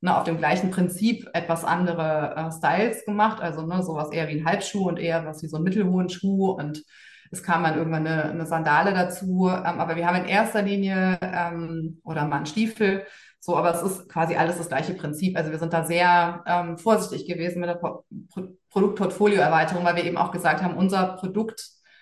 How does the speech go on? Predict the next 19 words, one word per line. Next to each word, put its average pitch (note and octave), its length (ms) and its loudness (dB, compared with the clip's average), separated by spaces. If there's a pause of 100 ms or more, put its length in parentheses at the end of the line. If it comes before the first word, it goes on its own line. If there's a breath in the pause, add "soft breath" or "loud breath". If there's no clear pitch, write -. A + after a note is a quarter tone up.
(240 soft breath)
ist F#3+ 180 -2
so G3+ 160 4
gut, B3 340 4
da, F#3 380 4
ne, G#3+ 380 0
da, F3 320 2
da F#3 80 2
brauchen G3 280 6
wir A#3+ 60 8
jetzt F#3 140 -2
wirklich, G#3 400 -2
ähm, F3+ 760 0
also F#3 240 -2 (360)
da F3 120 -2
kann G#3 280 0
ein F#3+ 60 2
anderes F#3+ 280 2
Produkt G3+ 260 -2
auch F3+ 120 2